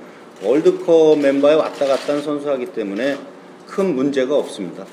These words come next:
아, 그 부분에서는 이미 협회에서 이제 아시안 게임에 소집하는 선수들은 아시안 게임에 집중하기로 얘기가 됐고요. 그다음에 뭐 김신욱 선수 같은 경우는 뭐 저하고 호흡은 안 했지만은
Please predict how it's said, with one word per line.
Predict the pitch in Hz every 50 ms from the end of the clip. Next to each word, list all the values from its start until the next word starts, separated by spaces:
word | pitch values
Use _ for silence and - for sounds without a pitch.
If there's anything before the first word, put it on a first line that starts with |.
| - - - - - - - - - - 139
아, | 143 156 160
그 | 165 196 202
부분에서는 | 196 190 185 185 196 208 208 202 185 190 190 190 190 185
이미 | 180 175 180 170
협회에서 | 180 190 185 185 - 185 175 165 156 143 156 156
이제 | 151 143 151
아시안 | 135 131 135 - 156 151 151 143 143
게임에 | - 156 151 151 147 147 147 143 143 139
소집하는 | 131 - 165 156 160 156 - 160 151 151 147
선수들은 | 139 143 135 120 - - 143 139 143
아시안 | 123 104 110 113 135 131 131 131 131 123
게임에 | - 135 131 127 131 127
집중하기로 | 127 - 120 - - 139 131 127 120 117 123 127 131 135 139 -
얘기가 | 123 123 120 120 123 139 135
됐고요. | - 95 87 - - - 98 113 135 139 113 - - - - - - - - - - - - - - - - - -
그다음에 | 139 156 160 165 165 160
뭐 | 160 151 151
김신욱 | - - 170 180 175 180 190 190 190 185 190
선수 | 190 185 185 175 180 175
같은 | 175 175 165 165 - - - - 175 175
경우는 | 170 175 170 170 175 185 190 180
뭐 | 175 165
저하고 | 165 165 151 156 156 156 160 156 156 160 165
호흡은 | 156 - 185 190 190 185 185 180 151
안 | 117 113 127
했지만은 | 127 123 - - 123 120 117 120 131 139 147 135 117 - - -